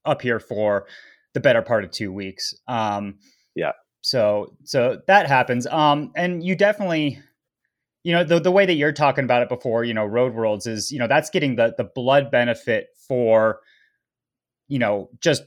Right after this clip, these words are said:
Speaker 1: racing or, you know, training up high, but then coming down to sea level. Whereas, you know, it's a, it's a different thing with some of these events that actually take place at altitude. It's more just about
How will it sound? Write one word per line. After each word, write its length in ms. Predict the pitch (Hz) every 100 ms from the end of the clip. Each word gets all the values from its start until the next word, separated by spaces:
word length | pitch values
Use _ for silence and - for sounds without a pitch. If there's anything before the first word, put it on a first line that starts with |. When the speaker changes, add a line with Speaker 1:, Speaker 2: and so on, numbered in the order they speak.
| _
Speaker 1:
racing 520 | 123 143 175 - 147
or, 200 | 127 131 135
you 80 |
know, 80 | 120
training 340 | 107 160 160 143
up 120 | 123
high, 120 | 131
but 120 | 120
then 140 | 135 120
coming 260 | 147 135 104
down 240 | 131 151
to 60 | 120
sea 240 | - 117
level. 360 | 107 104 107 101
Whereas, 500 | 113 113 110 104 - 120
you 120 | 127
know, 280 | 110 107 - _ -
it's 160 | 139
a, 80 | 160
it's 120 | 139
a 60 | 156
different 480 | 127 196 - 147 -
thing 220 | 131 123
with 160 | 123 120
some 220 | 151 135
of 60 |
these 180 | 123 123
events 320 | 120 123 120
that 140 | 131 120
actually 340 | 123 - 127
take 380 | 107 - 120 _
place 460 | _ 147 160 185 151
at 80 | 123
altitude. 520 | 107 101 104 - 92
It's 140 | 101
more 160 | 131 143
just 180 | 135 -
about 300 | 113 107